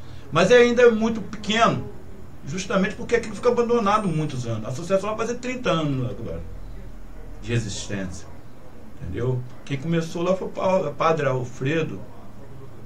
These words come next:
que hoje é até o nome da rua da associação, da Purificação Pereira, né? O nome dele. Então ele, ele começou lá junto com, com,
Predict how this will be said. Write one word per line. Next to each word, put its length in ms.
que 80
hoje 240
é 240
até 160
o 140
nome 300
da 100
rua 260
da 100
associação, 680
da 80
Purificação 640
Pereira, 480
né? 220
O 40
nome 240
dele. 280
Então 260
ele, 400
ele 220
começou 400
lá 200
junto 300
com, 260
com, 960